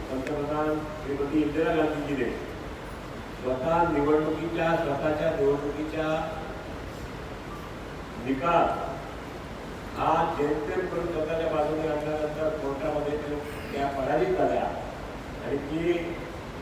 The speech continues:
रायबरेलीची निवडणूक रद्द झाली. त्या पंचवीस जून एकोणीसशे पंच्याहत्तरला आणीबाणीची जी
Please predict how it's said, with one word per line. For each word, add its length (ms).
रायबरेलीची 720
निवडणूक 440
रद्द 220
झाली. 320
त्या 140
पंचवीस 540
जून 180
एकोणीसशे 420
पंच्याहत्तरला 800
आणीबाणीची 600
जी 140